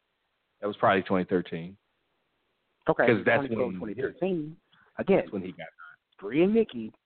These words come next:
Speaker 2: were on top of the division in two thousand and eleven.
Speaker 1: Oh, yeah.
Speaker 2: Like, so if that's, if that's seven years ago, we're talking about WrestleMania twenty-seven. And twenty-eight was in, uh,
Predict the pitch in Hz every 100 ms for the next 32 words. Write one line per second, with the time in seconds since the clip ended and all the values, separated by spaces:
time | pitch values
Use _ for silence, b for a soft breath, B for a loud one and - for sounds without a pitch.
0 | _ 120 107 - 117 131 147 170 190 160
1 | 113 107 104 90 87 95 107 120 165 160
2 | - _ _ _ _ _ _ _ _ 120
3 | 170 180 104 120 117 131 131 147 - b
4 | b - 143 160 170 - 160 147 135 151
5 | 170 117 98 95 92 98 120 107 107 101
6 | 98 95 95 90 - b b _ _ 113
7 | 117 113 107 107 107 104 95 95 95 95
8 | - - 120 110 101 - - 101 101 170
9 | 214 _ _ _ _ _ _ _ _ _
10 | _ _ _ _ - 117 - 147 135 -
11 | 107 151 156 127 120 107 104 107 104 104
12 | 95 101 98 95 92 92